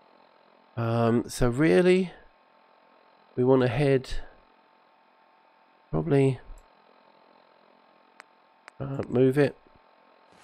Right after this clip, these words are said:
We want to move it, move it. See, we could stop here, have a kip in one of the buses, for instance.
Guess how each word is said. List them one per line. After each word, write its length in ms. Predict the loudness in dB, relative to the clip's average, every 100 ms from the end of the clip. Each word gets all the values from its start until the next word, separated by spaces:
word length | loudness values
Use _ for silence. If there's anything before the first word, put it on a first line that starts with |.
| -20 -8
We 100 | -2
want 280 | 2 0 0
to 100 | -4
move 400 | -2 -2 -2 -4
it, 180 | -8 -8
move 300 | -4 -4 -4
it. 160 | -8 -12 -20 -20 -20 -20 -20 -20 -20 -20 -20 _ _ _ _ -4
See, 100 | 0
we 100 | 0
could 220 | 2 0 0
stop 320 | 2 0 0
here, 320 | -6 -4 -6 -10 -10
have 140 | -6 -6
a 60 |
kip 420 | -4 0 0 -2 -12 -14 -20 -20 -20 -20 _ -20 -20 _ _ _ _ _ _ -20 -20 _ _ _ -20 _
in 140 | -2 2
one 100 | 2
of 80 | 0
the 80 |
buses, 460 | -4 -6 -8 -14 -14
for 180 | -6 -4
instance. 560 | -4 -4 -4 -4 -12